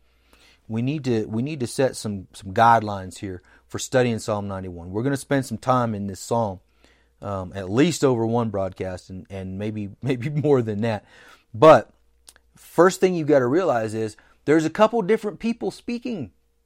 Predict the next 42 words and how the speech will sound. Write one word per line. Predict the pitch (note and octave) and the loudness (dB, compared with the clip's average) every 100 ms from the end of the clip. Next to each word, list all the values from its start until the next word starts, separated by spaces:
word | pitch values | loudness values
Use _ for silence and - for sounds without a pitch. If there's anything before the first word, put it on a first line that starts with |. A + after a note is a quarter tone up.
| _ _ - | _ _ -6
in | C3 B2+ | -4 -2
this | A2+ | -4
psalm. | - B2+ A2+ F2+ - _ _ _ - | -4 -4 -2 -4 -14 _ _ _ -2
It | C#3+ D3+ | -2 -2
changes | - F#3+ B3+ C4+ B3 C#3+ G2+ - _ _ | 0 2 2 0 0 0 -2 -14 _ _
here | _ D#3 C3+ | _ -4 -2
and | A2+ G#2+ | -2 -4
there. | G2 D#2+ _ _ _ _ _ _ | -6 -10 _ _ _ _ _ _
Now, | C3+ C#3+ G2 _ _ _ _ _ _ _ - | 2 2 2 _ _ _ _ _ _ _ -4
I'm | D3 | -4
just | F3 | 0
gonna | F#3 D#3+ | 2 4
read | D#3 D#3 | 2 4
down | D3+ C3 | 2 2
through | F3 F#3 | 2 0
it | C#3 | 2
real | A#2 | 0
quick, | G#2+ - A2 - - _ _ _ _ _ | 0 0 -2 -2 -12 _ _ _ _ _
uh, | B2 A#2+ A2+ - | 2 4 4 0
to | - | -8
demonstrate | A2 C#3 C#3+ - C3+ A#2+ | 0 2 2 0 0 0
those | A2 G#2 | -2 -4
changes. | - C3 G2 E2+ | -6 -4 -6 -8
And | G#2+ | -6
then | A2 | -4
once | A#2 A#2+ - | -2 -4 -4
we, | A#2+ A2 | -6 -4
once | A2 B2 - | -6 -6 -6
we | A#2 | -6
get | A2+ G#2 G#2 | -4 -4 -2
that | A#2 B2 A2+ _ _ _ | 2 2 2 _ _ _
set, | - - - F#3 A2+ - - _ _ _ _ _ | -16 -12 0 2 2 -2 -16 _ _ _ _ _
then | A#2+ B2+ | -2 0
we'll | B2+ | 0
go | B2 | 0
back | A2+ A#2+ A2+ | 0 0 0
and | A#2 G#2+ | -4 -6
we'll | A2 | -4
look | A2 - | -4 -6
at | |
some | - G2+ | -10 -12
specifics. | F#2+ - G2+ G#2+ F#2+ F2 - | -12 -14 -10 -8 -8 -12 -18